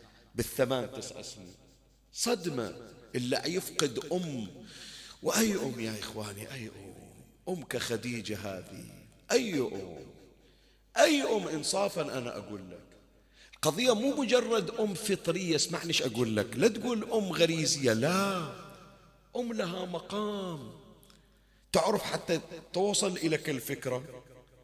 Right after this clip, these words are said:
من تجي إلى زيارة الإمام الحسين عليه السلام، يعني هذا ما موجود عندي بالتحضير، لكن فقط هذه إشارة. الليلة سبحان الله ما أدري شلون،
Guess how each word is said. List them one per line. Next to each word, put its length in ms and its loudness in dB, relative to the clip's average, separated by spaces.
من 320 -2
تجي 480 6
إلى 140 2
زيارة 520 2
الإمام 460 -4
الحسين 600 -6
عليه 260 -16
السلام، 280 -18
يعني 200 -12
هذا 180 -4
ما 140 0
موجود 360 -2
عندي 220 -8
بالتحضير، 480 -8
لكن 220 -6
فقط 340 -10
هذه 240 -8
إشارة. 320 -6
الليلة 260 -6
سبحان 460 -8
الله 220 -8
ما 140 -10
أدري 220 -14
شلون، 320 -12